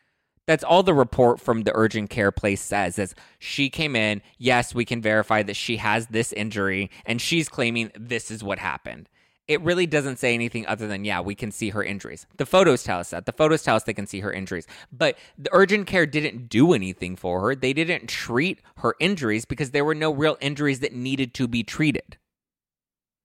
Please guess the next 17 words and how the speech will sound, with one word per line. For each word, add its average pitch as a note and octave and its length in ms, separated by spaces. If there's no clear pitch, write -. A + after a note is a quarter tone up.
There C#3+ 100
was D3 120
nothing E3 360
for D3+ 140
them C#3+ 220
to C#3 100
treat. A#3+ 460
It D#3+ 60
was E3 120
forty-eight, G3+ 540
it F3 100
was F3+ 140
more G3+ 180
than G3 140
forty-eight G3+ 360
hours F#3+ 320
after F#3 520